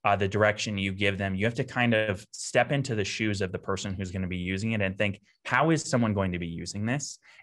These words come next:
And what does it really need to capture?" And also, this is very important about design. You have to look at the purpose of the design, 'cause the purpose first is to attract. If you sh-, if you throw something up there that is ugly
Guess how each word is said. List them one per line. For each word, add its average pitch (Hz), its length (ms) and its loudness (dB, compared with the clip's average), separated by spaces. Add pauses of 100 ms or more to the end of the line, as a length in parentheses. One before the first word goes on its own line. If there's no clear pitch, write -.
And 104 180 0
what 107 280 4
does 113 180 2
it - 160 -2
really 98 260 0
need 87 180 -4
to 85 60 -8
capture?" - 480 -6 (640)
And 120 340 4 (120)
also, 143 440 6
this 117 380 0
is 123 320 -2
very 110 480 2
important 104 500 0
about 95 300 2
design. 95 720 -2
You 104 140 2
have 143 180 2
to 180 80 4
look 113 260 2
at 110 140 -8
the 95 80 0
purpose 117 560 0 (180)
of 95 460 4
the 98 140 0
design, 87 360 -6 (420)
'cause 120 140 2
the - 60 2
purpose 135 440 4
first - 560 0
is 104 160 0
to 107 140 0
attract. - 480 -2 (680)
If 117 140 4
you 127 180 6
sh-, - 240 -2
if 107 160 2
you 127 100 4
throw 135 200 4
something 123 360 2
up 104 140 0
there 123 160 2
that 104 180 4
is 98 160 2
ugly 98 440 0